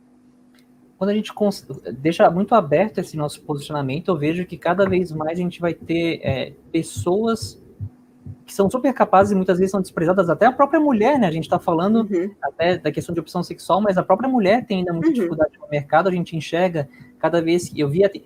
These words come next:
Speaker 1: hoje, inclusive, uma notícia que falou que uma, uma, uma mulher que vai tomar conta de uma parte, é, da agricultura, agora não lem-, não me recordo se é do governo, enfim,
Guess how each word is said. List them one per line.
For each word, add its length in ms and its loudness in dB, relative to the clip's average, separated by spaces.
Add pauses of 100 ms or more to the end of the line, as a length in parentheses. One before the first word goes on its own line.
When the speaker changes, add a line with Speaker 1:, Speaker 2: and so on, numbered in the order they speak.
(120)
Speaker 1:
hoje, 260 0
inclusive, 440 -4
uma 160 -4
notícia 360 -6
que 120 -20
falou 220 -2
que 100 -10
uma, 400 -4 (160)
uma, 460 -4
uma 180 -4
mulher 300 0
que 120 -12
vai 140 0
tomar 280 -4
conta 420 -4 (420)
de 160 -10
uma 240 0
parte, 600 -4 (100)
é, 300 -6
da 100 -6
agricultura, 640 -2
agora 160 -2
não 180 -2
lem-, 120 -4
não 120 -4
me 100 -2
recordo 260 0
se 80 -18
é 20 -12
do 80 -4
governo, 560 -2
enfim, 400 -8